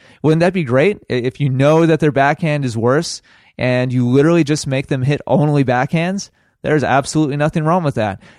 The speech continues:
Even if it means that they're not having to run back and forth at all, go ahead and just make them hit backhands all day long. Now, again, <laughs> there, there's gonna be different situations and different opponents, and, and we'll get to that a little bit later.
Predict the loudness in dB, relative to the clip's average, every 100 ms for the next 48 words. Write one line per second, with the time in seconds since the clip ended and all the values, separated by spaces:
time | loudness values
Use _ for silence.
0 | -4 -2 0 0 -2 -2 -2 0 0 0
1 | 0 0 0 2 2 0 -2 -2 0 0
2 | 0 0 -2 -4 -2 -2 0 0 2 0
3 | 0 0 2 2 0 0 -2 -2 -14 _
4 | _ -8 -4 -2 0 2 2 2 0 0
5 | -2 -4 -2 0 0 0 0 0 -2 -6
6 | -18 _ _ _ _ _ -4 -2 0 -2
7 | -6 -20 _ -6 0 0 -2 -6 -4 0
8 | 0 2 0 2 0 2 2 2 2 0
9 | 0 -2 -2 0 0 0 -2 -2 -2 -2
10 | -4 -4 -2 0 0 -4 -6 -4 0 0
11 | -2 -2 0 0 0 -2 -2 -2 -2 -2
12 | -6